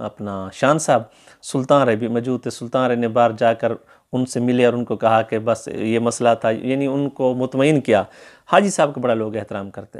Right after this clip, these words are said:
अलहाज सुल्तान रही का लोग बहुत बड़ा एहतराम करते थे। और इस तरह अंजुमन साहिबा को उन्होंने उन लोगों से लड़ाई से बचा लिया। बाद में एक ऐसी लड़ाई हुई जिसमें अंजुमन को थप्पड़ लगा, वो मैं आपको वीडियो बताऊंगा, बनाऊंगा, उस पे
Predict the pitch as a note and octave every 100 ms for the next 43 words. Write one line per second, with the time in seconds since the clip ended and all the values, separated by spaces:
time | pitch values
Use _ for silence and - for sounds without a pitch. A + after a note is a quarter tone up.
0 | - A#2 A#2+ B2 B2+ A#2 G#2+ B2+ A2+ G2+
1 | G#2+ A2 A2 G2 A#2 B2+ B2+ F#2+ G#2 F2+
2 | - F2+ F2 F#2+ - F#2 - - _ _
3 | - - - D#3+ F#3+ F#3+ - G#3+ G3+ -
4 | - G#2+ E2 E2 _ _ _ A#2+ C#3 B2
5 | A2+ A2 G2+ G#2+ F#2+ G2 F#2 G2 A2+ A#2
6 | G#2 G2+ - A2+ A2 G#2 G#2 G#2+ G#2 G#2+
7 | G#2 - _ - F#2 F#2+ G#2 G2 F#2+ F#2
8 | - - _ - G#2 C3 D3+ D#3 C3+ A#2
9 | A#2 A#2 - B2 B2+ A#2 A2 A#2+ C3 A#2+
10 | A#2 A#2+ G#2+ A2 A2 A2 G#2+ A2 - -
11 | A2+ G2+ G#2 G#2 A#2+ A#2+ A2+ A2+ A2+ G#2+
12 | A2 G#2 G#2 A2+ A2+ A2 G#2 - A2 A#2
13 | B2 A2+ G#2+ -